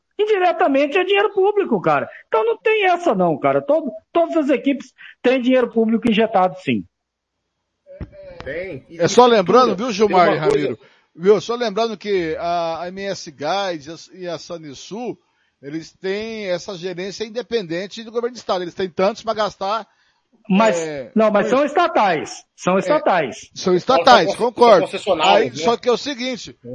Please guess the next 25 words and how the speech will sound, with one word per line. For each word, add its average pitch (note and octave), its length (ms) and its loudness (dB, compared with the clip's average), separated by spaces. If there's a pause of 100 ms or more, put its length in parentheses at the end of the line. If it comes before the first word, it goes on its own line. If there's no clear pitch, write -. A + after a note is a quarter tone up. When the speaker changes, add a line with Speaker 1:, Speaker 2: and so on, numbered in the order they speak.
(120)
Speaker 3:
o F3 140 -14
que D4 260 -14
que D4 180 -20
os C4 160 -12
clubes G3+ 380 -14
reclamam F#3 480 -10
de E3 100 -12
barriga D3 400 -12
cheia, F#3 540 -6 (320)
e F3+ 80 -10
eu A3+ 100 4
acho B3 260 -4
que G3+ 120 -18
só A3+ 180 -4
fa-, G#3+ 260 -10
isso A3 300 -6
é, G#3 280 -6
é, E3+ 380 -20
só G#3 200 -12
falta C#4+ 260 -6
essa. B3 260 -6 (320)
Os G3+ 160 -6
clubes C4+ 440 -4
querem C#4 420 4
dinheiro G3 840 0